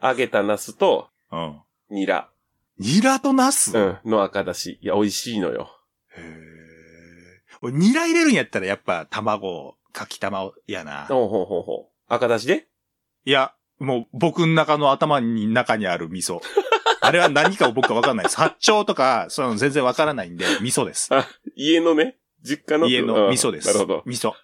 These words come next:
Speaker 2: で、別に俺そこでどうこう言わへん。<laughs> 味噌です。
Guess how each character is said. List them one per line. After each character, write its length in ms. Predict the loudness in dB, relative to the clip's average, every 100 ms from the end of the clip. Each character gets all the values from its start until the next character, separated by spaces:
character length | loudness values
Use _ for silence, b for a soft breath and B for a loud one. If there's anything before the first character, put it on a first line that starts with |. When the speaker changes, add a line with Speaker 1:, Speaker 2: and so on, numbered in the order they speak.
| -8
Speaker 2:
で、 80 | 0
別 220 | 0 0
に 180 | -4 0
俺 160 | 2 2
そ 160 | 2 2
こ 100 | 2
で 80 |
ど 200 | 4 2
う 40 | 2
こ 80 | 0
う 40 |
言 100 | 0
わ 60 | -2
へ 60 | -6
ん。 80 | -6 B B
<laughs> 360 | B 0 0 0
味 120 | 2
噌 140 | 2 0
で 120 | -2
す。 300 | -2 -2 -4